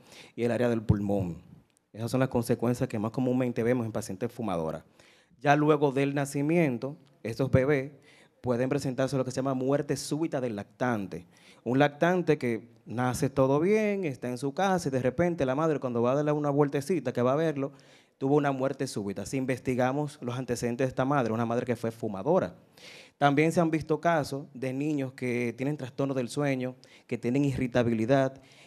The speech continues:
que pueden hacer hasta un síndrome de abstinencia por la nicotina que la madre ingería durante el embarazo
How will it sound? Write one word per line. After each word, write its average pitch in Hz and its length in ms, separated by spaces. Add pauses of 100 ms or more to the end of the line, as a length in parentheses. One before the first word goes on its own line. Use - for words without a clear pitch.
que 123 160
pueden 120 280
hacer 139 260
hasta 135 180
un 131 180
síndrome 135 340
de 131 80
abstinencia 131 640
por 143 240
la 143 80
nicotina 165 580
que 110 100
la 104 100
madre 120 420
ingería 123 520
durante 113 280
el 127 80
embarazo 160 500